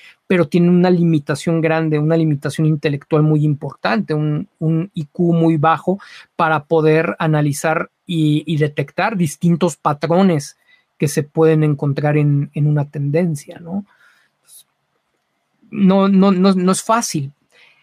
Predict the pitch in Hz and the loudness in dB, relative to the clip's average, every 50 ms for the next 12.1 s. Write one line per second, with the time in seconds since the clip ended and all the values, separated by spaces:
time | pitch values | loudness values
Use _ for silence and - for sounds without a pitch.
0 | _ _ - 170 180 185 151 - 202 196 - 214 185 170 160 165 180 - _ _ | _ _ -2 -2 -2 -2 -2 -2 -2 -2 -2 -2 -2 0 -2 -2 -4 -10 _ _
1 | _ _ _ _ _ _ _ _ _ _ _ _ _ _ _ _ _ _ _ 175 | _ _ _ _ _ _ _ _ _ _ _ _ _ _ _ _ _ _ _ -2
2 | 160 156 156 160 160 156 156 156 156 156 156 160 - _ _ _ _ _ _ _ | 0 2 2 4 4 4 4 4 4 2 2 0 -2 _ _ _ _ _ _ _
3 | _ _ _ - 185 170 156 - - - 170 165 165 165 - - 180 180 156 - | _ _ _ -4 -2 -2 -2 -4 -4 -2 0 0 0 0 -2 -2 -2 -2 -2 -2
4 | - 180 170 190 220 233 226 202 208 - - 220 233 254 277 302 381 - _ _ | -2 -2 0 0 0 0 0 0 -2 0 2 2 2 2 0 -2 -4 -4 _ _
5 | _ _ _ _ _ _ _ - 156 160 170 185 196 185 190 160 - _ - 180 | _ _ _ _ _ _ _ -4 -2 0 0 0 0 0 -2 -2 -2 _ 0 2
6 | 202 202 190 160 147 - _ _ _ _ _ _ _ _ _ _ - - 196 185 | 2 2 2 0 -2 -8 _ _ _ _ _ _ _ _ _ _ -6 -4 -4 -4
7 | 196 - 196 190 185 147 - 214 233 233 - - 254 254 247 - 180 147 - 220 | -2 0 0 0 0 0 0 0 0 0 0 -2 -2 -2 -2 -4 -6 -4 -4 -4
8 | 196 - 233 196 185 180 185 190 196 190 - 202 190 160 - - 151 147 - - | -4 -2 -2 0 0 0 0 0 0 -2 -2 -2 -2 -2 -2 -4 -6 -6 -8 -6
9 | - 202 208 208 226 262 320 - _ _ _ _ _ _ _ _ - 180 165 156 | -2 0 2 2 2 0 -2 -6 _ _ _ _ _ _ _ _ -4 -2 -2 -2
10 | 147 - 185 190 196 - 180 170 175 180 160 - - 196 190 180 - 254 254 - | -2 -2 -2 -2 -2 -2 0 0 0 0 0 -2 -2 -2 -2 -2 -2 -4 -4 -4
11 | - - - - 170 156 151 151 143 143 151 147 151 156 160 151 - 165 151 151 | -8 -16 -8 -4 -2 0 0 0 0 0 0 0 0 0 0 -2 -4 -6 -6 -6
12 | 147 - | -6 -10